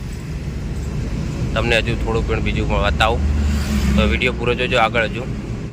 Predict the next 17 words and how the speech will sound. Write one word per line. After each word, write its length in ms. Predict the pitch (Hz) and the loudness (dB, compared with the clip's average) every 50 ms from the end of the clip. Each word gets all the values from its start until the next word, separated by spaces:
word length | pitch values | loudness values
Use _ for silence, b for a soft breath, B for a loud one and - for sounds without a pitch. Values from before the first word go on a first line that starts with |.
| - _ _ - - - - | -14 _ _ -10 -6 -4 2
તો 80 | - 113 | 2 4
મિત્રો, 400 | 113 120 113 - 120 123 123 123 | 4 4 2 4 4 6 6 6
આ 180 | 123 113 113 113 | 6 6 6 4
રહી 180 | 113 120 120 | 4 4 2
આંસાપુર 540 | 113 110 110 107 - 127 120 113 113 117 120 | 4 2 2 2 2 0 2 2 0 -2 0
ત્રણ 200 | 113 120 120 113 | 0 0 2 2
રસ્તા 340 | 117 113 110 - - 117 113 | 2 0 0 0 0 -2 0
છે. 140 | 113 123 127 160 - - - - - - - - - - - - - - - - | 0 -2 -4 -4 -6 -10 -10 -8 -10 -8 -8 -10 -10 -10 -10 -10 -10 -10 -10 -10
અને 320 | - 92 95 98 101 101 104 - - - - - - - - - - - - - 98 | -8 -8 -6 -6 -6 -8 -8 -12 -16 -16 -16 -16 -16 -14 -14 -14 -14 -14 -12 -6 -4
આ 60 | 101 | -2
બાજુ 280 | 98 107 107 104 110 | 0 0 0 0 -2
પાટણ 400 | 98 - 101 104 - 113 113 113 110 - - - | -4 -2 -4 -4 -2 -2 -2 -2 -4 -8 -12 -6
બજારમાં 400 | 123 - 101 113 117 117 117 113 | -4 -2 0 2 0 0 0 0
જવાય 220 | 110 113 113 117 113 | -2 0 -2 -2 -2
છે. 140 | 110 120 127 135 - - - - - - - - - - - - - - - - | -4 -8 -10 -10 -10 -10 -8 -8 -8 -8 -10 -10 -12 -12 -12 -12 -10 -10 -8 -8
આ 60 | 98 | -8
સીધું 460 | - - - 98 92 104 104 110 113 | -8 -8 -8 -8 -4 -4 -4 -4 -4